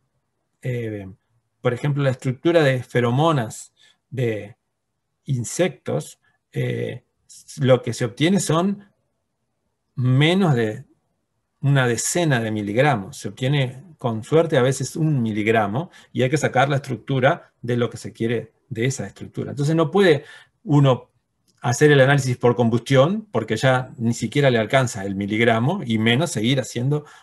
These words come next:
otros ensayos químicos. Entonces, esto es lo que quiere decir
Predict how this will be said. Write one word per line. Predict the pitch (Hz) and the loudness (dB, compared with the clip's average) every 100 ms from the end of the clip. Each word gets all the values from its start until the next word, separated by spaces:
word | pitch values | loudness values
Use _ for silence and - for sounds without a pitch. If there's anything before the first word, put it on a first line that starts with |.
| _ | _
otros | 131 113 107 | -2 -2 -4
ensayos | 110 113 107 | -8 -8 -10
químicos. | - 127 98 - - | -6 -6 -6 -12 -8
Entonces, | 147 170 185 - - - _ | -4 -4 -4 -8 -20 -20 _
esto | 175 170 | -2 2
es | 175 | 0
lo | 147 | 0
que | 135 | -2
quiere | 143 143 | 0 0
decir | 127 147 147 | 0 -4 -6